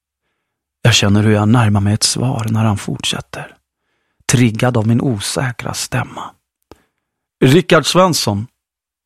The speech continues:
du hör väl att det är jag, även om det var länge sedan?" "Racke Refug", ropar jag när poletten trillar ner. Racke är en gammal kompis från högstadiet och gymnasiet i Nyköping.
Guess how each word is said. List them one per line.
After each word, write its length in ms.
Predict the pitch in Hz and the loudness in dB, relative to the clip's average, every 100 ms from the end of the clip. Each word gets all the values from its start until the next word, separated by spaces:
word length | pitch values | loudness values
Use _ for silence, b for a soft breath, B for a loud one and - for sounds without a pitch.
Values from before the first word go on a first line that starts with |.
| _ _ _ | _ _ _
du 80 | 139 | 4
hör 220 | 131 165 | 6 6
väl 120 | 147 | 4
att 120 | 127 - | 2 4
det 80 | |
är 40 | 123 | 4
jag, 280 | 156 117 117 | 4 4 2
även 140 | 113 | 2
om 80 | 120 | 2
det 60 | |
var 80 | 117 | 4
länge 220 | 120 143 | 4 2
sedan?" 300 | 147 120 110 - _ _ _ _ _ _ _ _ _ _ _ _ - | 0 -4 -8 -12 _ _ _ _ _ _ _ _ _ _ _ _ 2
"Racke 480 | 147 180 180 - 185 | 4 6 4 2 4
Refug", 960 | 175 - - 254 254 143 110 104 113 117 _ _ _ 117 | 4 2 -2 0 4 2 0 -6 -10 -12 _ _ _ 2
ropar 420 | 123 107 - 113 | 4 2 0 0
jag 300 | 120 143 113 | 2 0 0
när 80 | 113 | -4
poletten 640 | - 120 123 - - 101 | 0 2 2 -2 -4 -4
trillar 300 | - 120 117 | -4 -4 -4
ner. 360 | 120 - 139 - _ _ _ _ _ _ _ _ | -4 -8 -12 -20 _ _ _ _ _ _ _ _
Racke 360 | 123 104 - 127 | 0 0 -2 0
är 80 | 104 | 2
en 120 | 101 | 2
gammal 260 | 104 107 117 | 2 2 0
kompis 540 | - 123 120 - - | 0 0 0 -2 -4
från 180 | 123 107 | 0 2
högstadiet 760 | 117 110 - - 135 120 113 | 2 0 -4 -2 -2 -4 -2
och 80 | 120 | 0
gymnasiet 680 | 107 120 123 123 117 127 - | 2 4 4 2 -2 -4 0
i 40 | |
Nyköping. 760 | 117 123 107 - 120 - - - | 4 4 2 -2 -6 -8 -10 -10